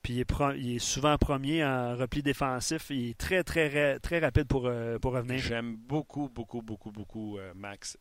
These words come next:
Speaker 2: Domi.
Speaker 1: On va
Speaker 2: Euh,
Speaker 1: mettre fin au Facebook Live, Martin ?
Speaker 2: Bon, ben les gens qui sont sur Facebook, on se dit au revoir. Venez nous rejoindre sur notre page R D S point C A. Le lien est en haut,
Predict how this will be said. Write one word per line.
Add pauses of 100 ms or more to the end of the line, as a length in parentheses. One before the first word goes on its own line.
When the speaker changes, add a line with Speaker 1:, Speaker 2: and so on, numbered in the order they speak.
Speaker 2:
Domi. (680)
Speaker 1:
On
va
Speaker 2:
Euh,
Speaker 1:
mettre
fin
au
Facebook
Live,
Martin ?
Speaker 2:
Bon,
ben
les
gens
qui
sont
sur
Facebook, (100)
on
se
dit
au
revoir.
Venez
nous
rejoindre
sur
notre
page (100)
R
D
S
point
C
A.
Le
lien
est
en
haut,